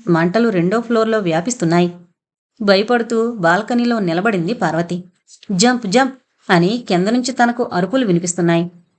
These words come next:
కింద నెట్ట పట్టుకుని సిద్ధంగా ఉన్నారు ఫైర్ మరియు పోలీస్ డిపార్ట్‌మెంట్ వాళ్ళు.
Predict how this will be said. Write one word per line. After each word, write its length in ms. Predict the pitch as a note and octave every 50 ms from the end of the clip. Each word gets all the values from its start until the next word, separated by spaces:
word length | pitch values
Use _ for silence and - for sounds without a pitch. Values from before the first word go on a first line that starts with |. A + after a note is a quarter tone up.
| _ _ -
కింద 220 | A#3+ G#3+ A3 A#3
నెట్ట 340 | B3+ A#3 G3+ F3+ F3+ F3+ A#3
పట్టుకుని 360 | - B3 - - - A#3 A3+
సిద్ధంగా 500 | - - F3 D#3+ D#3+ F#3+ G#3 A#3 B3 A#3
ఉన్నారు 360 | G3+ E3 E3 F3 F3 F3 F3 - - _ _ _ _ _
ఫైర్ 320 | - - G#3+ G3 G#3 A3+
మరియు 300 | A#3 A#3 A3+ A3+ A3 A3
పోలీస్ 460 | G#3+ G#3+ - F#3+ G3 A3 A#3 A#3 -
డిపార్ట్‌మెంట్ 520 | E3+ E3+ F3 G#3+ A3+ A3 G#3 G3 E3+ F3 E3+
వాళ్ళు. 260 | E3+ E3+ E3+ F3